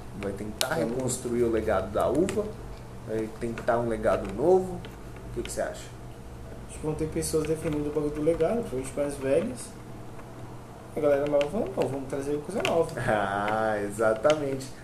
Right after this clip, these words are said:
Speaker 1: Aí é onde eu boto um ponto legal que eu falei lá no primeiro assunto, que é a migração de geração.
Speaker 2: Ah, tá. Só nós nem temos segundo ainda, mas é isso. Mas de fato, João.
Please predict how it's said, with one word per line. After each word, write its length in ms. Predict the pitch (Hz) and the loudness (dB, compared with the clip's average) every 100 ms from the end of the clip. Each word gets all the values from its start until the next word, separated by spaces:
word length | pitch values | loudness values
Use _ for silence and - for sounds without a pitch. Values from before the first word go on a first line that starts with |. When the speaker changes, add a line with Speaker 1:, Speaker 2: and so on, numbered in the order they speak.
| - 120 | -6 6
Speaker 1:
Aí 240 | 127 147 | 8 10
é 80 | 156 | 10
onde 200 | 160 156 | 8 6
eu 100 | 151 | 10
boto 280 | 156 151 151 | 10 10 4
um 100 | 147 | 0
ponto 420 | - 156 165 160 | 4 4 6 6
legal 440 | 147 135 139 165 | 6 8 10 10
que 100 | 175 | 8
eu 60 | 143 | 2
falei 320 | - 135 131 | 6 6 8
lá 360 | 123 123 110 107 - - - - | 8 8 6 0 -8 -14 -10 -4
no 80 | 117 | -2
primeiro 380 | 127 123 123 117 | 2 2 6 6
assunto, 640 | 117 - 180 208 - 123 - - - - - | 6 4 4 4 0 -6 -6 -14 -14 -14 -6
que 200 | 143 143 | 4 8
é 60 | 147 | 8
a 80 | |
migração 540 | 147 156 160 151 170 175 | 6 6 8 8 6 2
de 60 | |
geração. 480 | 180 190 196 - 156 - - - - - - 165 - 240 - | 4 4 4 2 -2 -4 -12 -14 -14 -14 -12 -10 -8 -8 -8
Speaker 2:
Ah, 180 | 220 196 - | -8 -8 -8
tá. 80 | 139 - - 135 170 165 - - - | -12 -12 -10 -6 -4 -4 -6 -8 -6
Só 80 | |
nós 180 | 147 143 | -4 -2
nem 100 | 165 | -2
temos 200 | 208 202 | -2 -4
segundo 400 | - 165 143 131 | -2 -2 -2 -4
ainda, 260 | 123 135 139 | -4 -6 -8
mas 140 | 156 - | -8 -6
é 100 | 135 131 | -6 -6
isso. 180 | - 170 | -4 -2
Mas 120 | 185 | 0
de 100 | 226 | 0
fato, 420 | - 190 185 156 131 | 0 0 0 -4 -6
João. 200 | 131 | -6